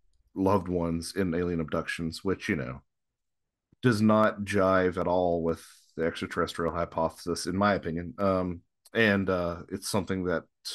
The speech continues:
you know, I wouldn't say it happens in most of these cases, but it happens enough that it could be considered a pretty strong subset.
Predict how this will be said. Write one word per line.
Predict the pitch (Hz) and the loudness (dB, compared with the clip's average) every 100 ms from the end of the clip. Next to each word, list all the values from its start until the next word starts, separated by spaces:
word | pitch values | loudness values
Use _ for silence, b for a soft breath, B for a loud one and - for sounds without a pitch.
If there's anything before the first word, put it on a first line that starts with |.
| - - _ _ _ _ - | -14 -20 _ _ _ _ -6
you | 113 | 0
know, | 101 | 2
I | 95 | 4
wouldn't | 131 139 120 | 4 2 2
say | 123 | 4
it | 110 | 4
happens | 104 107 104 98 | 4 2 2 -2
in | 92 87 | -2 0
most | 95 113 | 0 0
of | 127 | -2
these | 127 127 | -2 0
cases, | 139 131 135 127 | 2 2 2 -2
but | 127 101 | 0 0
it | - | 2
happens | 110 113 104 | 2 2 0
enough | 95 92 87 - | 2 0 0 -2
that | 82 | -4
it | 82 | -4
could | 87 | -8
be | 87 | -6
considered | 82 87 95 87 85 | -6 -4 -2 -2 -2
a | - _ | -4 _
pretty | 90 82 | -6 -6
strong | - 95 85 80 | -4 -2 -2 -2
subset. | - 87 - 80 76 | -4 -6 -4 -6 -6